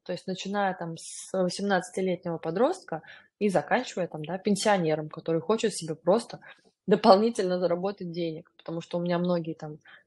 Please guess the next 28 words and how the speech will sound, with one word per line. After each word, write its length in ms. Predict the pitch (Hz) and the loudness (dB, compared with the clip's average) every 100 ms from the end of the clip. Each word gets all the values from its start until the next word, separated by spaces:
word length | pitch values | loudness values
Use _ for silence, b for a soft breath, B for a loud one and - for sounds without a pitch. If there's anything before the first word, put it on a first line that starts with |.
| - | -2
активные 600 | 180 - 214 180 170 160 | -2 2 4 4 2 0
пенсионеры, 600 | 175 175 196 196 294 240 | -2 -2 2 4 4 4
да, 180 | 180 196 | 4 4
они 180 | 175 175 | 2 -4
говорят: 340 | 160 170 160 - | -4 -2 -2 -4
«Все, 240 | - 175 151 | -8 -6 -4
давайте 360 | 175 170 165 165 | -4 -4 -4 -10
нам, 100 | 151 | -8
расскажите 440 | 175 247 247 240 | 2 4 4 2
нам 100 | 170 | -4
что-нибудь, 580 | - - 277 214 170 - | -4 -2 -2 -2 -6 -8
<laughs> 40 | 190 | -6
дайте 180 | 185 - | -4 -2
нам 120 | 175 | -4
чем-нибудь 420 | - 190 175 170 | -2 -2 -2 -2
заниматься». 560 | 170 180 180 160 - - b b b _ _ | -2 -2 -2 -4 -8 -16 b b b _ _
Конечно, 680 | 214 233 254 220 196 180 - - | 8 8 6 2 0 -2 -6 -2
работа 340 | 196 208 202 | 0 0 -2
с 60 | 185 | 2
банками 640 | 190 190 180 175 165 - - - _ _ | 2 2 -4 -6 -6 -10 -16 -20 _ _
пугает, 500 | 202 190 233 370 269 - _ _ _ - | -2 2 2 2 -2 -6 _ _ _ -12
но 640 | 180 185 214 269 277 320 | -6 -4 -2 -4 -6 -10
она 300 | 175 170 202 | -10 -6 -4
реально 520 | 196 180 202 175 165 - | -4 -4 -6 -8 -14 -14
классная, 440 | - 170 - 160 | -6 -6 -6 -12
и 40 | 156 | -6
она 180 | 175 208 | -2 0
денежная. 520 | 165 151 147 151 | -2 -4 -10 -16